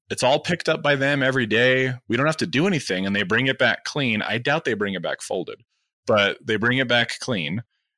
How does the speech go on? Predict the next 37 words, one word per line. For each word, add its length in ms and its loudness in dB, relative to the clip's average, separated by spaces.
And 520 -2
as 260 2
rags 460 2
deteriorate, 600 0
they 100 -2
take 240 -4
'em 100 -2
out. 220 -4
All 200 4
of 60 2
that 160 2
hypothetically 640 -4
is 100 -8
great. 280 -14
We 140 0
tested 360 -2
some 160 -2
samples 480 0
with 140 -2
the 80 -4
teams. 680 -2
They 60 -2
didn't 160 0
really 160 0
like 340 -2
'em. 180 -4
<laughs> 200 -4
The 340 -2
quality 460 0
is 160 0
lower 360 2
than 200 0
the 80 0
ones 240 -2
that 140 -2
we 120 -2
use. 560 -2